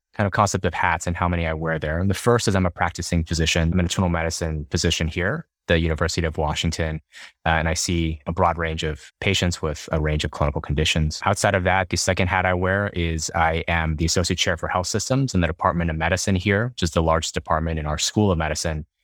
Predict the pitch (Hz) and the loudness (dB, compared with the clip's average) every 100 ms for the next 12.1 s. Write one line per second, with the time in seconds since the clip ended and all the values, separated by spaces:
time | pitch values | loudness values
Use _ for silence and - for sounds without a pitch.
0 | _ _ _ 95 92 92 87 87 85 80 | _ _ _ 2 2 2 4 4 4 4
1 | 82 85 80 78 87 85 87 82 87 82 | 4 4 4 2 2 2 2 2 2 2
2 | 80 85 85 80 - 82 80 - 90 - | 2 2 2 2 0 2 0 2 2 2
3 | 87 - 87 90 101 - - - 82 87 | -2 -2 -2 0 0 -2 -8 -4 0 2
4 | 90 87 85 82 82 85 127 147 98 90 | 2 0 0 0 2 4 4 0 0 0
5 | 90 85 92 90 87 82 82 82 85 - | 2 0 0 0 0 0 -2 -2 -2 0
6 | 82 82 80 - _ _ - 98 104 95 | 0 0 -2 -6 _ _ 0 2 4 2
7 | 92 - - 90 - 87 85 80 80 80 | 0 -2 -2 -2 0 0 0 0 0 0
8 | 82 85 - 85 82 _ _ _ _ _ | 0 0 0 -2 -2 _ _ _ _ _
9 | _ _ 113 139 147 139 117 107 104 98 | _ _ 0 2 4 4 4 4 4 4
10 | 98 - 95 - 98 - 98 87 92 98 | 0 0 2 2 0 0 0 2 2 2
11 | 85 - 95 - 92 90 82 85 85 85 | 0 0 -2 2 2 2 2 2 0 -2